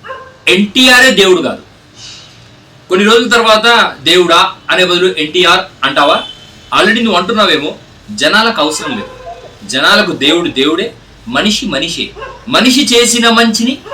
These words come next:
మనిషిలాగే చూస్తాం, దేవుడిని దేవుడిలాగే కొలుస్తాం. So దేవుడిని ఎన్టీఆర్ చేయొద్దు,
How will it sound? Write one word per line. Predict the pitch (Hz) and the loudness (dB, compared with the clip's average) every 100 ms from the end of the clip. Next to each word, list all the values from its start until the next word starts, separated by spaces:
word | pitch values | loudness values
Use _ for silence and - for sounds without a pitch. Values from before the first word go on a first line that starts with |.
| - | -12
మనిషిలాగే | 214 160 233 254 247 240 226 262 262 | -4 0 0 2 4 4 4 0 -2
చూస్తాం, | 180 - - - - - - - - | -6 -4 -8 -10 -18 -16 -16 -14 -10
దేవుడిని | - 190 233 247 254 254 | 0 4 4 4 0 -2
దేవుడిలాగే | 147 175 202 196 196 202 226 | 2 2 2 2 2 2 0
కొలుస్తాం. | 170 151 - 107 - - - - - - - | -2 -4 -6 -12 -16 -20 -20 -20 -16 -10 -2
So | 208 233 - - | 2 2 0 -16
దేవుడిని | - 107 196 254 277 269 254 294 - - - - | -20 -2 2 4 2 2 0 0 -4 -16 -20 -6
ఎన్టీఆర్ | 185 208 226 - 240 240 233 - | 0 0 -2 -2 2 4 2 0
చేయొద్దు, | 147 131 - | -2 -2 -6